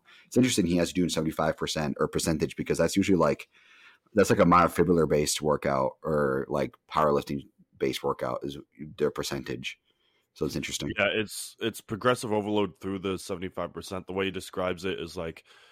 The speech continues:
Speaker 2: <clears throat> like, uh, the example I'll give using the hack squat still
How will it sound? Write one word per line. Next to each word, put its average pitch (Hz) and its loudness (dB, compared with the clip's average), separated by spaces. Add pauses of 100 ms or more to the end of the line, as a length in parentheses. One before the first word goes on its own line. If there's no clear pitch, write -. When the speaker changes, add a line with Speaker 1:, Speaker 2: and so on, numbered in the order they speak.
(280)
Speaker 2:
<clears throat> - - (1120)
like, 95 -4 (380)
uh, 78 -2
the 101 -2
example 95 -4
I'll 92 0
give 87 -8
using 92 -10
the 87 -8
hack 87 -4
squat 87 -4
still 85 -6